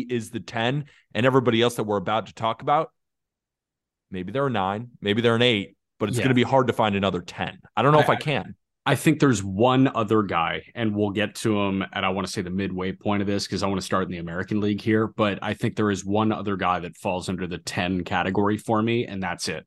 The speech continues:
Speaker 2: I, I think the ceiling that you will get everywhere else is a nine. Last thing I wanna say about, like, my definition is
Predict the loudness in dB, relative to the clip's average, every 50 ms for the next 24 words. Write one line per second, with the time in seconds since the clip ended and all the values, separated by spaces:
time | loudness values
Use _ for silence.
0 | _ _ -2 -2 -2 -2 -4 -6 -4 -4 -4 -4 -4 -8 _ _ -20 _ _ _
1 | _ _ _ -4 -2 -2 -2 0 0 2 4 4 4 4 4 4 2 2 0 -2
2 | -2 -2 0 2 2 2 2 0 -2 -2 -2 -4 -6 -4 -2 -2 -2 -2 -2 -2
3 | -2 -2 -2 -4 -6 -8 -10 -10 -6 -4 -2 0 0 2 0 0 -2 -6 -12 _
4 | -20 -20 _ _ _ _ 2 2 2 2 2 2 2 4 4 4 4 2 2 0
5 | 0 0 2 2 0 0 -2 -4 -4 -2 -2 -2 -2 -2 -4 -4 -4 -4 -4 -4
6 | -4 -4 -6 -8 -8 -8 -8 -8 -8 -6 -6 -4 -6 -6 -8 -10 -12